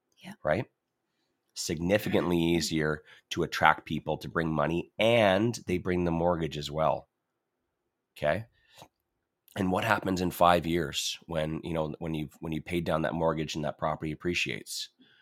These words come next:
Speaker 2: and, and you wanna pay back, you know, your, your partner says, you know, "Let's refinance this property and pull my money out and, uh, and, and, and pay me back,"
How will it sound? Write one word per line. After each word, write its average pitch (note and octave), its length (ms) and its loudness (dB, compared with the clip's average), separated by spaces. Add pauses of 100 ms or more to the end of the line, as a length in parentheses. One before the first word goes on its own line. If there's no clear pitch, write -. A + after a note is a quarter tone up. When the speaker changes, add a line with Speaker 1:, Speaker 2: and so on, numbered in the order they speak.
(280)
Speaker 2:
and, D#2+ 320 -2
and E2 140 -4
you D#2+ 80 -2
wanna D#2+ 220 0
pay F2 220 -2
back, E2 380 0
you D#2 100 -8
know, D2+ 160 -4
your, D#2 320 -6
your D2 140 -6
partner F2+ 380 0
says, E2 340 -4 (380)
you F2 60 -6
know, D#2 240 0
"Let's F2+ 240 -2
refinance F#2+ 580 2
this E2+ 100 -6
property E2 360 2
and D#2 100 -4
pull F2+ 160 0
my D#2+ 100 0
money E2+ 360 0
out D2+ 240 2
and, D2+ 320 -6
uh, D2+ 300 -2 (760)
and, D2 420 -6
and, D#2 240 -8
and D#2+ 140 -8
pay F2 160 -2
me E2 140 -2
back," E2 320 0